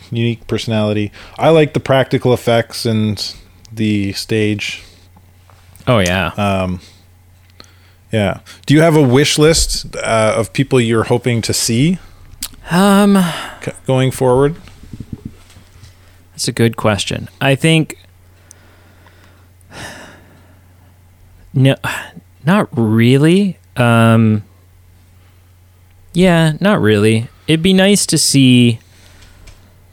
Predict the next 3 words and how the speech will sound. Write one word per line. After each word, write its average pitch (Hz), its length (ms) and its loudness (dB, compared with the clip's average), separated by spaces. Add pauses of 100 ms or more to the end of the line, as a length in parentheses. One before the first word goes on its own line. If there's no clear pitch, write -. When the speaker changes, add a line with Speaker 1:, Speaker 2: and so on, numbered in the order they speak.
(1120)
Speaker 2:
some 123 460 2
sort 117 340 2
of, 110 320 2